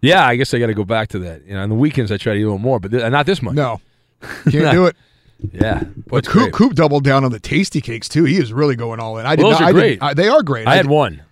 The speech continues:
Speaker 1: I had one.
Speaker 2: I, I'm gonna abstain from the Tasty Cakes, but I've had them before. They're very good.
Speaker 1: You should have one. Try one. It's just, you know,
Speaker 2: Stop
Speaker 1: peer
Speaker 2: it.
Speaker 1: pressure. Come
Speaker 2: No,
Speaker 1: on.
Speaker 2: no.
Speaker 1: Why not?
Speaker 2: You know, when I,
Speaker 1: What?
Speaker 2: uh,
Speaker 1: I don't know.
Speaker 2: first, when I first started working here,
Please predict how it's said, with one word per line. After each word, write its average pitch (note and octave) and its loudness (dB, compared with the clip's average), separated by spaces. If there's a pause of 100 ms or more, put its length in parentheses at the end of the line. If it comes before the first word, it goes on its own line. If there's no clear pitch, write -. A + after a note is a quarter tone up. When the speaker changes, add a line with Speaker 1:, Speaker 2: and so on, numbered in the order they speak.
Speaker 1:
I G#2 -6
had A2+ -2
one. G#2 -2
Speaker 2:
I, C#3+ -2
I'm E3 2
gonna F#3 0
abstain E3 -2
from B2+ -6
the A2+ -8
Tasty B2 -6
Cakes, E2+ -16
but F2+ -16 (160)
I've B2+ -6
had D#3+ 2
them D3+ 0
before. C3 -2
They're G#2+ -8
very G#2 -8
good. F2+ -14
Speaker 1:
You - -10
should - -18
have C4+ -8
one. D4 -14 (720)
Try - -8
one. E4+ -2 (460)
It's - -20
just, - -6
you F#4 -10
know, G#3+ -14
Speaker 2:
Stop - -10
Speaker 1:
peer C#4+ 0
Speaker 2:
it. G#3 -8
Speaker 1:
pressure. - 0 (180)
Come A2 -4
Speaker 2:
No, G2+ -4
Speaker 1:
on. - -6
Speaker 2:
no. F#2+ -12 (140)
Speaker 1:
Why G#3+ -4
not? C#4+ -6 (340)
Speaker 2:
You - -2
know, G3 4
when E3+ 4
I, F3 2
Speaker 1:
What? F3 4
Speaker 2:
uh, D3+ 4 (200)
Speaker 1:
I - 0
don't A3 6
know. C#3 2
Speaker 2:
first, - -4
when D3 -2
I C#3 -2
first G3+ 0
started F#3+ 0
working D#3 -2
here, F#2 -8